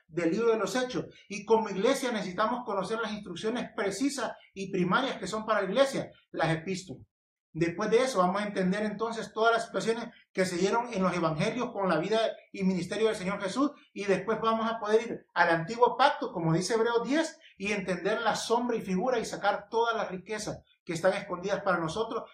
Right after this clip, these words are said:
para transformarnos como Dios quiere hacerlo, por medio de su palabra, de su bendita y gloriosa palabra. Y una cosa más que se me olvidaba y me acuerdo ahora. Dice que su palabra es la espada,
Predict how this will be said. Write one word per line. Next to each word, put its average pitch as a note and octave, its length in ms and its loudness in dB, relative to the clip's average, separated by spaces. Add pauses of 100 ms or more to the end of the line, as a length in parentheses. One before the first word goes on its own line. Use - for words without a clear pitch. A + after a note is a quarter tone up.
(120)
para F#3 300 6
transformarnos F3+ 1040 0
como D#3 320 -2
Dios F#3 260 0
quiere F#3 220 0
hacerlo, F#3+ 440 -4 (240)
por D#3 280 2
medio A#3+ 580 -2
de E3 160 0
su - 240 -6
palabra, E3+ 560 2 (220)
de F3+ 160 2
su F3+ 180 -2
bendita E3+ 600 2
y G#3 40 -4
gloriosa F#3+ 500 -2
palabra. G3 540 2 (220)
Y E3+ 120 -6
una A3 280 -2
cosa G#3+ 260 0
más A#3 200 -2
que F3+ 80 -8
se D#3+ 100 -2
me D#3 80 -2
olvidaba F3 440 0
y D#3+ 40 -2
me D#3 100 -2
acuerdo F#3 260 2
ahora. D#3 320 0 (340)
Dice A3+ 340 -2
que A3 120 -2
su - 160 -4
palabra A3+ 580 4
es A3 340 -4
la F#3 200 -2
espada, F#3 880 -2